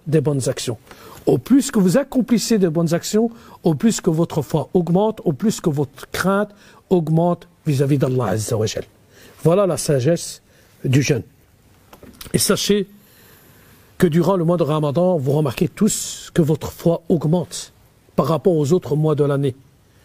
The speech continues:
La raison à cela, car le mois de Ramadan est un mois de crainte et de piété.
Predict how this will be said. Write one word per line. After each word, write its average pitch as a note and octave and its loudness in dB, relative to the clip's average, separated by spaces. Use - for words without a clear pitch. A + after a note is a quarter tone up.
La D3 2
raison G3 2
à F3 0
cela, F3+ 0
car E3 2
le F3+ 4
mois A3 4
de G3+ 2
Ramadan F#3+ 2
est G3 0
un E3+ 0
mois E3+ 0
de D3+ -4
crainte - -6
et E3 0
de D3 2
piété. - -2